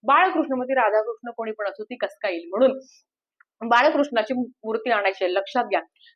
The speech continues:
तुम्हाला जर सगळे र-, रिपोर्ट नॉर्मल आहे, दोघांमध्ये कुठलीच अडचण नाहीये, पण काहीतरी गडबड आहे की आपल्याला गर्भ-, गर्भधारणा राहत नाहीये, आपल्याला <clears throat> कुठला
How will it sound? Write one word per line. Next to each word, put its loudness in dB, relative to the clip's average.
तुम्हाला 2
जर 4
सगळे 4
र-, 6
रिपोर्ट 0
नॉर्मल 2
आहे, -2
दोघांमध्ये 4
कुठलीच -6
अडचण -2
नाहीये, -8
पण 4
काहीतरी -2
गडबड 0
आहे -8
की -18
आपल्याला -2
गर्भ-, -2
गर्भधारणा -2
राहत -4
नाहीये, -6
आपल्याला 0
<clears throat> 0
कुठला 2